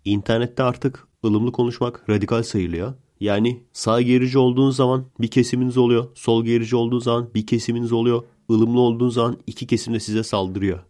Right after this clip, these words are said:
Onlardan olmadığın için. Kabilecilik iyi prim yaptığı için arkadaşlar, bizim gibi insanlar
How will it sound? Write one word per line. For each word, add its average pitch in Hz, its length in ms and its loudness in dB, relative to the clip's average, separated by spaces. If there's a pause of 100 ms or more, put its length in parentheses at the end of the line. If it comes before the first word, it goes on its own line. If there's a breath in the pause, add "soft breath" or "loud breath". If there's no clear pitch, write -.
Onlardan 98 460 2
olmadığın 90 440 -2
için. - 260 -12 (240)
Kabilecilik 135 680 2
iyi 147 240 -4
prim 113 240 0
yaptığı 104 300 -2
için 156 220 -4
arkadaşlar, 85 680 -6 (260)
bizim 120 240 -2
gibi 143 180 -2
insanlar 117 560 -4